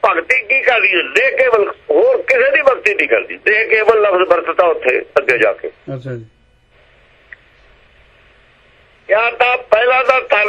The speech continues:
Speaker 1: ਵਿੱਚੋਂ ਮਨ ਖੋਜਣਾ।
Speaker 2: ਹੂੰ, ਹੂੰ।
Speaker 1: ਹੈ ਨਾ?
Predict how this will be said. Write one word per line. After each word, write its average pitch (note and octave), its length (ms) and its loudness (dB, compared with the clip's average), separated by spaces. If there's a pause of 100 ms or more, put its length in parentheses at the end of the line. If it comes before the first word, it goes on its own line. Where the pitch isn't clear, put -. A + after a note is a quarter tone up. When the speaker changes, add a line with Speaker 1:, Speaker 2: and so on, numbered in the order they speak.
Speaker 1:
ਵਿੱਚੋਂ A3+ 240 2
ਮਨ G3 240 0
ਖੋਜਣਾ। C#3 420 0 (320)
Speaker 2:
ਹੂੰ, D3 100 -4
ਹੂੰ। C3 240 -8 (1600)
Speaker 1:
ਹੈ A3 120 2
ਨਾ? - 220 -2